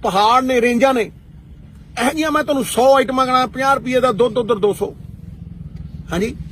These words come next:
ਅਦਰਕ ਉਧਰ ਪਤਾ ਨਹੀਂ ਕਿੰਨਿਆਂ ਨੂੰ। ਮਤਲਬ ਤੁਸੀਂ ਦੇਖੋ ਤਾਂ ਸਹੀ ਨਾ, ਇਹ, ਇਹ ਜਿਹੜੇ ਮੁਕਾਬਲਿਆਂ ਨੇ ਸਾਨੂੰ ਕੀ ਦਿੱਤਾ? ਮੈਨੂੰ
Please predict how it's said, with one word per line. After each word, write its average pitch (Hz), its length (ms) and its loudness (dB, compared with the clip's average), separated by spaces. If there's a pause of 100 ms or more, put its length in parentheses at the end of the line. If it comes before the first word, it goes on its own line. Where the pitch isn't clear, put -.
(380)
ਅਦਰਕ 320 220 2 (1200)
ਉਧਰ 262 220 2
ਪਤਾ 254 220 -2
ਨਹੀਂ 262 120 -4
ਕਿੰਨਿਆਂ 233 320 0
ਨੂੰ। 208 100 -6 (2000)
ਮਤਲਬ 226 280 -2
ਤੁਸੀਂ 294 260 -4 (100)
ਦੇਖੋ 233 320 2
ਤਾਂ 339 100 -2
ਸਹੀ 196 200 2
ਨਾ, 165 160 -4 (680)
ਇਹ, 330 180 -6 (120)
ਇਹ 320 140 -8
ਜਿਹੜੇ 330 340 -6 (760)
ਮੁਕਾਬਲਿਆਂ 165 720 2
ਨੇ 220 80 2
ਸਾਨੂੰ 208 220 -2
ਕੀ 247 240 -8
ਦਿੱਤਾ? 160 240 -8
ਮੈਨੂੰ 202 200 -6